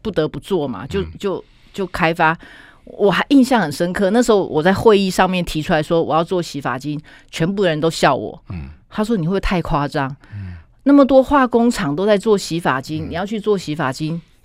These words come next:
Speaker 1: 太夸张了吧？”
Speaker 2: 嗯。
Speaker 1: 我说：“不行，我一定要做，这样我才知道里面所有成分是什么。”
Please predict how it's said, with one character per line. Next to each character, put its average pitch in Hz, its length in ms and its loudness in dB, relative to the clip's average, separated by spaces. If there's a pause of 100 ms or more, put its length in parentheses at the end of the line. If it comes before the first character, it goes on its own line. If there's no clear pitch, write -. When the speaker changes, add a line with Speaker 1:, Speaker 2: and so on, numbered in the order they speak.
Speaker 1:
太 - 200 -2
夸 170 200 0
张 143 240 -2
了 139 80 -6
吧？” 120 300 -10
Speaker 2:
嗯。 110 80 -6
Speaker 1:
我 151 40 -6
说 190 120 0
：“不 190 80 -2
行， 135 360 -6
我 127 120 -4
一 147 60 -4
定 180 120 -4
要 160 160 -2
做， 147 300 -4 (300)
这 - 100 2
样 202 100 6
我 156 100 0
才 151 160 -2
知 175 180 -6
道 170 160 4
里 139 160 -4
面 160 160 -2
所 156 220 0
有 156 100 2
成 139 260 -4
分 165 180 -2
是 160 140 -6
什 - 240 -8
么。” - 120 -14